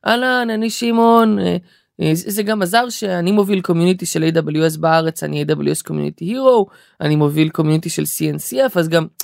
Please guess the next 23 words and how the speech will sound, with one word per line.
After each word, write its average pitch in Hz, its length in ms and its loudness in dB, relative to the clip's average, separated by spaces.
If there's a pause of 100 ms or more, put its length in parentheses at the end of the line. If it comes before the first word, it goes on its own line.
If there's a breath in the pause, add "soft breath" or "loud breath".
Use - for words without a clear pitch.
(320 soft breath)
היה 170 160 4
לי 208 100 2
קצת - 280 -4
street - 500 -4
cred, 147 240 2
מה 143 100 -2
שנקרא. 151 460 -4 (420 soft breath)
ואז 190 140 0
דיברתי 370 340 -2
איתם, 226 200 -2
זה 190 80 -4
כזה, 214 180 -2
"היי, 294 340 4
כאילו, 233 160 2
אנחנו 208 180 -4
משחררים 208 420 -2
מוצר, 254 480 2
זה, 208 120 -4
הנה, 220 180 0
זה 202 140 2
open 214 160 -2 (120)
source, 214 260 0
מגניב, 240 300 -2